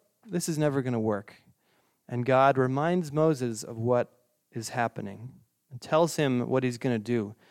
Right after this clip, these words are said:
Now, in this, in these two verses, th-, uh,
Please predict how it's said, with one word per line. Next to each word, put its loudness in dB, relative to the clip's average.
Now, 6
in 6
this, 4
in -4
these 2
two 4
verses, 2
th-, -12
uh, 6